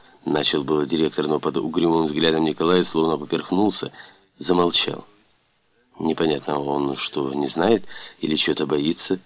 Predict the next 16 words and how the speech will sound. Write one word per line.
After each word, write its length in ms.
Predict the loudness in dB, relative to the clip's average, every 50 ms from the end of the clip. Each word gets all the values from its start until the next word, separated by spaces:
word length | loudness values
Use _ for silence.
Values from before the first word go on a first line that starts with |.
| _ _ -6
Чего 380 | -2 0 2 2 4 2 2 0
тогда?» 260 | -4 -10 -12 -16 -20 -20 -20 _ _ _ _ _ _ _ _ _ _ _ -20 -20 -20 -14 -4 -2
Директор 460 | 2 4 6 6 6 6 6 4 2
опять 260 | 4 6 6 6 6
вызвал 360 | 6 4 4 4 4 4 4 4
кадровика, 560 | 2 0 2 2 4 2 2 2 2 2 2
который 520 | 0 0 0 2 2 4 4 2 2 0
приносил 560 | -4 -6 -4 -2 -2 -2 -2 -2 -2 -2 0
дело 260 | 2 2 2 2 0 2
Кирюхина, 480 | 2 4 4 4 4 4 4 4 4
спросил 480 | 2 2 0 0 0 2 0 2 2 4
у 60 | 4
него, 220 | 6 6 4 4
где 180 | 2 2 2 2
Игорь 280 | 2 2 2 0 0 0
Владимирович, 640 | 0 0 2 2 4 4 6 4 4 2 0